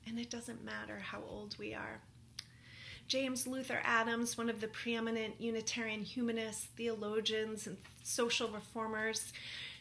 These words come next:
famously shared the story of how he acquired a violin teacher in his middle age and practiced for two hours every day. For me,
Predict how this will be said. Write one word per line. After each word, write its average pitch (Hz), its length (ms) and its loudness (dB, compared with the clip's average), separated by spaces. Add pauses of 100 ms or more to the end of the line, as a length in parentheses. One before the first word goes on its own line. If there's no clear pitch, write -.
(120)
famously 294 580 4
shared 233 380 10
the 220 80 0
story 220 360 4
of 214 80 4
how 220 220 2
he 226 220 0
acquired 240 520 2
a 240 60 2
violin 226 540 4
teacher 185 360 0
in 180 180 -4
his 196 200 -4
middle 196 260 -4
age 190 380 0
and 208 160 -6
practiced - 580 -4
for 202 100 -10 (100)
two 262 340 0
hours 196 560 -2
every 220 300 -2
day. 196 400 -6 (1400)
For 302 160 0
me, 320 460 2